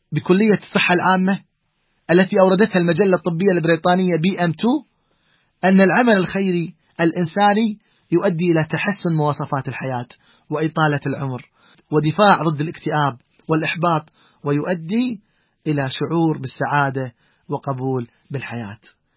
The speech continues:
وكثير من الناس من يعمل العمل الخيري ويؤدي المشاريع الخيرية يقول دائما أنه يشعر بالسعادة وقبول الحياة وحب الناس له، ويشعر ببركة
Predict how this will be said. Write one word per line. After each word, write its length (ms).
وكثير 720
من 140
الناس 320
من 120
يعمل 460
العمل 280
الخيري 560
ويؤدي 400
المشاريع 480
الخيرية 680
يقول 480
دائما 640
أنه 340
يشعر 380
بالسعادة 800
وقبول 480
الحياة 540
وحب 340
الناس 400
له، 220
ويشعر 440
ببركة 560